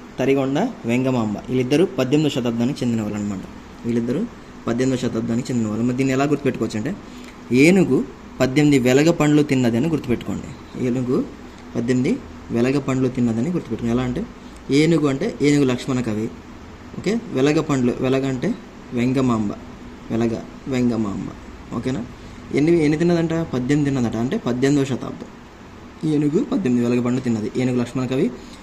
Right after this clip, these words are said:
తరిగొండ వెంగమాంబ పద్దెనిమిది శతాబ్దానికి చెందిన వాళ్ళు అనమాట. నెక్స్ట్ వచ్చేసి గరికపాటి మల్లావధాని, పరవస్తు చిన్నయసూరి, వీళ్ళిద్దరే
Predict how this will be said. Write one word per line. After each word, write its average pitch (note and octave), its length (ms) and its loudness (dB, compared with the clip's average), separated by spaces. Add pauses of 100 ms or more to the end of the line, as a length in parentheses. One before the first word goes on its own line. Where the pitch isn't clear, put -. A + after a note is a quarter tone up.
(240)
తరిగొండ B2+ 300 4
వెంగమాంబ B2 460 2
పద్దెనిమిది B2 500 -2
శతాబ్దానికి A#2+ 540 0
చెందిన A#2 180 2
వాళ్ళు G#2 160 -4
అనమాట. G#2 240 -8 (420)
నెక్స్ట్ D3 240 0
వచ్చేసి G#2+ 280 -4 (1200)
గరికపాటి D#3+ 540 2
మల్లావధాని, C3 680 2 (180)
పరవస్తు C#3+ 380 2
చిన్నయసూరి, A#2+ 540 0 (460)
వీళ్ళిద్దరే D3+ 480 4